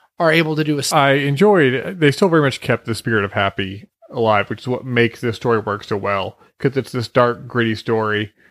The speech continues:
Speaker 2: about this awful, despicable person. And then you just have this ray of sunshine,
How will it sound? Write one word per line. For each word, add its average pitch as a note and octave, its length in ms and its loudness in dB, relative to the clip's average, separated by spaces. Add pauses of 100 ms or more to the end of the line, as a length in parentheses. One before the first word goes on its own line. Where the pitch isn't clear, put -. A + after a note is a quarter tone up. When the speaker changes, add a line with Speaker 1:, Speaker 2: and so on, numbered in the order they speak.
(200)
Speaker 2:
about A2 540 -2
this A#2+ 280 -4 (100)
awful, B2 340 0
despicable A2+ 420 -6
person. A2 480 -6
And B2+ 120 -12
then B2+ 80 -4
you B2 80 -6
just A#2+ 140 -8
have A#2 180 -2
this A#2 240 -6
ray B2 540 2
of B2 180 -6
sunshine, A2 640 -2